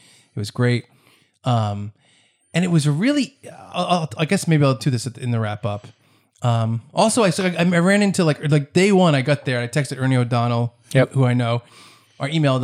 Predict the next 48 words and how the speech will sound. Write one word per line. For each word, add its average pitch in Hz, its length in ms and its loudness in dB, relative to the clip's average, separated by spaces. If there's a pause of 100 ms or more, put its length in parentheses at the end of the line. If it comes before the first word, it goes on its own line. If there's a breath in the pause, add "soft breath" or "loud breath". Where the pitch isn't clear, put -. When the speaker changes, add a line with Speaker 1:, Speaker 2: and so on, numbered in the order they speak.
Speaker 1:
him, 123 200 -2
and 123 80 -2
I 127 40 0
was 127 80 -2
like, 147 100 -4
"Hey, 185 120 0
man, 170 280 0
you 156 60 0
know, 143 200 2
he's, 147 180 0 (100)
he's 147 200 0
running 139 200 2
Smodcastle." 113 920 0
And 107 240 -8
I 120 60 0
was 110 160 0
like, 110 240 -4
"Oh, 165 100 -2
you 156 80 -2
know, 147 80 0
how 147 120 0
things 147 260 -8
going 147 140 -4
with 127 120 -8
Smodcastle?" 151 560 0
I've 127 60 -4
been 123 100 -6
talking 143 240 0
to 117 60 0
him 123 260 -2 (640 soft breath)
about 135 280 2
Smodcastle. 117 800 -4 (500)
And 156 120 2
it 156 40 4
was 147 100 0
funny 190 200 2
'cause 139 140 2
I 135 60 0
emailed 165 360 4
him 139 380 4 (160)
probably, 175 200 2
like, 139 140 2
right 135 140 2
before 131 240 0
I - 20 2
got 127 140 -2
into 123 160 -2
town. 131 360 0